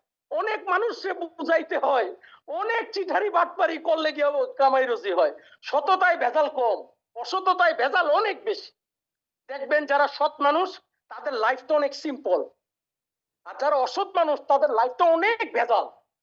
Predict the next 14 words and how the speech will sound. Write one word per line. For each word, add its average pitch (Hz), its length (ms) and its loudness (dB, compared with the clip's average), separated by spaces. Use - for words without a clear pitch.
অনেক 370 360 -4
কঠিন, 302 380 -2
অনেক 294 380 2
মানুষ 302 380 -2
কনভিন্স 302 400 0
করতে 302 240 -2
করতে 277 340 -2
মাথা 262 280 0
ঘুরায়। 190 300 -2
কি 302 80 -10
সত্য 311 300 -2
না 320 100 2
মিথ্যা 285 280 0
বলেন? 196 280 0